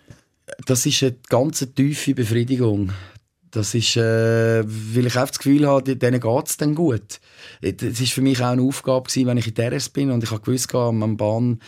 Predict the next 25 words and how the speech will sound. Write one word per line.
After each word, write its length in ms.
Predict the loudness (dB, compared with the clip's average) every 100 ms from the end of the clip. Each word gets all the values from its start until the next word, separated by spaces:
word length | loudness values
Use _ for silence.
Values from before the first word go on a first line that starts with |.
| -18
vom 160 | -6 -2
Bahnhof 420 | 0 2 2 0
stehen 280 | -2 -2 -2
zwei, 240 | -2 -2
drei 80 | -2
Kollegen, 440 | -4 -2 -2 -2
denen 280 | -4 -2 -2
geht's 260 | 0 -2 -2
wirklich 300 | -4 -4 -4
nicht 160 | -4
gut 320 | -2 -2 -2 -4
und 80 |
ich 60 | -6
kann 100 | -8
sie 80 | -6
können 220 | -2 -2
aufstellen. 600 | -2 -4 -4 -4 -4 -6 -10 -18 -20 -16
Das 180 | -8 -6
ist 100 | -2
ein 100 | 0
Auftrag, 640 | 0 0 -6 -4 -2 -4 -6
das 120 | -6
ist 140 | -4
ganz 320 | -2 -2 -4 -2
wichtig. 520 | -4 -4 -8 -8